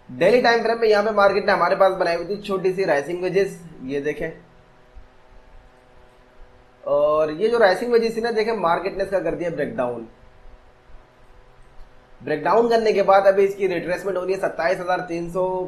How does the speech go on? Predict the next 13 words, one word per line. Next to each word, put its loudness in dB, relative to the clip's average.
पचास, 0
सत्ताईस -4
हज़ार -2
चार -2
सौ -4
की, -4
then -2
यहाँ -2
से -6
इसको -6
हम -6
short -2
करेंगे। -2